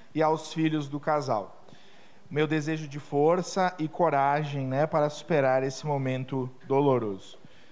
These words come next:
E aproveito também e faço um outro voto de pesar pela passagem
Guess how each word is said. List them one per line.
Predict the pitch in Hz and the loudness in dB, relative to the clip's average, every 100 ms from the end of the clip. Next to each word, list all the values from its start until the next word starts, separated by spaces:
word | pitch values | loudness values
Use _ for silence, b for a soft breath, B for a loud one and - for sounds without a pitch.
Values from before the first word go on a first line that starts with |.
| B B B - - | B B B -16 0
E | |
aproveito | 170 175 208 190 208 | 2 4 2 4 2
também | - 202 180 175 202 220 208 | 0 0 4 4 4 0 -4
e | |
faço | - 160 160 - | 0 0 0 -2
um | 160 | 0
outro | 147 196 196 156 | 2 2 0 0
voto | 139 175 - | 2 2 0
de | 131 | -8
pesar | - 123 113 131 160 185 - B B B B B B - | -4 -4 2 2 4 2 -4 B B B B B B 0
pela | 160 180 | 2 4
passagem | 190 190 - 151 156 165 185 180 160 139 120 | 2 0 2 2 2 2 0 0 -2 -4 -8